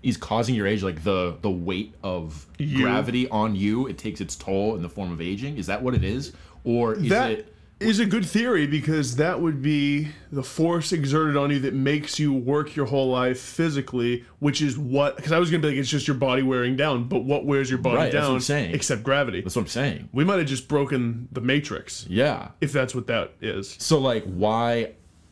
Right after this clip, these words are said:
Speaker 1: 'Cause in theory, once you stop growing or, or your body developing, once you hit your twenties,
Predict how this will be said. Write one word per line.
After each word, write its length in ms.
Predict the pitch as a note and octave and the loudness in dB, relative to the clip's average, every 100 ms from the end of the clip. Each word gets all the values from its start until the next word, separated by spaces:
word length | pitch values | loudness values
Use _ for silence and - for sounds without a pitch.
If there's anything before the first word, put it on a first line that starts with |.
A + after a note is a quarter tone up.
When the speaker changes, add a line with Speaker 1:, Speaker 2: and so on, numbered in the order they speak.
| - - - - - | -20 -20 -20 -20 -4
Speaker 1:
'Cause 140 | D3+ C#3+ | 2 2
in 140 | C3+ | 2
theory, 640 | - F3+ G3 G2 E2 F2 - - - | -2 0 0 0 -4 -8 -12 -20 -8
once 220 | A2 A2 | -4 -2
you 80 | A2+ | -2
stop 380 | - - G#2+ E2+ | -4 -2 -2 -2
growing 640 | G2+ G#2 A2 G#2 F#2+ F#2 D#2+ - - - - - | -2 0 0 0 -2 -4 -8 -14 -20 -20 -20 -8
or, 580 | G#2 F#2+ F#2 F2 E2+ D2+ - - - - - | -2 0 2 0 -2 -6 -14 -20 -20 -18 -6
or 140 | G#2 | -2
your 140 | F#2+ F#2+ | 0 0
body 240 | G2 F#2+ | 0 -2
developing, 500 | E2+ A2+ F#2 - F2 | -4 -2 -2 -2 -4
once 200 | E2+ E2+ | -4 -6
you 80 | E2+ | -8
hit 200 | D#2+ - - - | -10 -12 -14 -14
your 100 | E2+ | -12
twenties, 680 | - G#2 F#2 E2 D2+ - | -8 -6 -4 -6 -10 -14